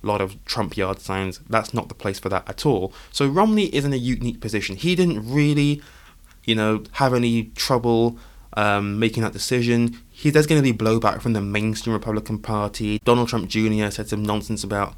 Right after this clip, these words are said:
kicking him out of the Republican Party. I mean, I don't, I wonder what Mitch McConnell will have to say about that. I don't think he'll be agreeing with that at all. Um, and the funny thing about this is that Mitt Romney's quotes about his faith leading him to take a moral stance here,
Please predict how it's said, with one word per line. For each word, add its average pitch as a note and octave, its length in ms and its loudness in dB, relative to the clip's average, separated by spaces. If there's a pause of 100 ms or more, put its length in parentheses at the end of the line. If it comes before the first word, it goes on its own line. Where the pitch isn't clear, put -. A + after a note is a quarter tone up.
(140)
kicking - 260 -6
him G#2+ 120 0
out G#2+ 140 -2
of G2+ 80 -8
the G#2 80 0
Republican G#2 440 -6
Party. G#2 680 -4 (440)
I G#2+ 80 -4
mean, G#2 140 0
I G#2 80 0
don't, A2+ 160 0
I - 20 0
wonder A2+ 200 2
what G2 100 2
Mitch G2+ 160 -6
McConnell A#2+ 300 -2
will G2+ 80 -4
have G2 100 -10
to G2+ 80 -6
say G2+ 140 -2
about F#2+ 300 -2
that. G#2+ 200 -2
I G2+ 60 -16
don't A2+ 200 0
think A2+ 200 -2
he'll A2 160 -2
be G#2 120 -2
agreeing G#2+ 280 0
with G2 100 -4
that G#2+ 240 -6
at - 240 -10
all. B2+ 320 2 (540)
Um, A#2+ 560 4 (440)
and C#3 580 4 (1900)
the C#3+ 80 0
funny G#3+ 220 6
thing F3 160 2
about C#3 300 2
this C3 320 2
is A#2 140 -2
that A2+ 280 2 (460)
Mitt G#3+ 160 6
Romney's F#3 260 2
quotes C3+ 300 0
about A#2+ 280 2
his A#2+ 140 -6
faith C3 640 0
leading C3 300 2
him B2 120 0
to A#2+ 380 2
take B2 200 -4
a B2 40 -2
moral A2+ 560 2
stance D#3+ 420 0
here, F#2+ 280 -4